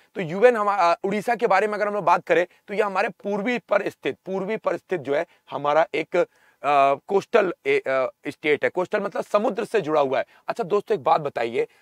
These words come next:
जो उड़ीसा का जो क्षेत्र है, इसको हम किस नाम से जानते हैं?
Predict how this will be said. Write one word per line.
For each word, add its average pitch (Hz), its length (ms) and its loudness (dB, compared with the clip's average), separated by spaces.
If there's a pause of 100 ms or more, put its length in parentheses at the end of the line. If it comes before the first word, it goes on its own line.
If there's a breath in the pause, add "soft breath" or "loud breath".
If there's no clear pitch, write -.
जो 208 220 2
उड़ीसा 196 380 -2
का 240 120 -2
जो 233 120 -2
क्षेत्र 208 560 2
है, 131 320 -2 (280 soft breath)
इसको 254 300 -2
हम 254 100 -2
किस - 300 -8
नाम 185 180 0
से - 80 -16
जानते 151 320 -2
हैं? 120 60 -4